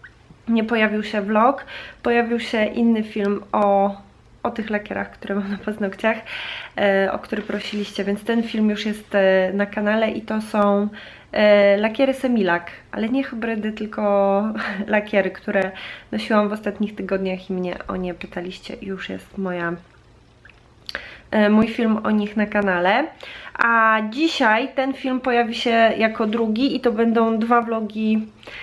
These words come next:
jednego dnia będziecie mieli, czyli, e, jeżeli oglądacie ten, to znaczy, że jeszcze dzisiaj był poprzedni z dnia wczorajszego, gdyż po prostu wczoraj wróciliśmy tak późno,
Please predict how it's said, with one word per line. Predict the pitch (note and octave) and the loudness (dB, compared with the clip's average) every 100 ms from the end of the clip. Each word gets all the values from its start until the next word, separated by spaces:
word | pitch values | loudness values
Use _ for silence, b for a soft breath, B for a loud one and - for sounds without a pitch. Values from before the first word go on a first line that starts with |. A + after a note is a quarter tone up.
| B A#3 | B 2
jednego | A#3+ A#3 A3 | 4 4 2
dnia | G#3+ G#3+ G3+ | 2 4 4
będziecie | F#3+ F#3 F3 - | 4 0 -4 -4
mieli, | F#3 F3+ F#3+ F#3+ | -2 0 -2 -2
czyli, | A3 A3 A3 - - - B B B B | -2 -2 -4 -8 -12 -18 B B B B
e, | - G#3 G3+ G3 | 2 6 6 4
jeżeli | G3+ A3 A3+ G#3+ | 4 0 2 0
oglądacie | G#3+ G#3+ G3+ G3+ | 2 0 0 -2
ten, | G#3 B3 | -2 -2
to | B3 A#3 | -2 -2
znaczy, | A3 A3 G#3 | -2 -2 -2
że | G#3 | -2
jeszcze | G#3 - G3 | -4 -6 -8
dzisiaj | G3 G#3 | -6 -4
był | F#3+ F#3+ G3 G3 B B - | -2 0 0 0 B B -6
poprzedni | G#3+ - G#3+ G#3 G#3+ G#3 | -4 0 0 2 2 2
z | G#3 G3+ | 0 0
dnia | G#3+ A#3 A#3 | 4 4 4
wczorajszego, | - A3 G#3 G#3 G#3 G3+ | 2 2 2 0 -4 -4
gdyż | G3 G#3 B3 | -4 -2 -4
po | - | -4
prostu | A3 - - G#3 | -8 -10 -12 -12
wczoraj | - G3+ G3 | -4 0 0
wróciliśmy | G3 G#3+ - G#3+ A3+ | -4 -10 -8 -4 -2
tak | A3 A#3+ A#3+ | 0 -2 -2
późno, | A#3 G#3+ G3+ G#3 | -2 2 4 4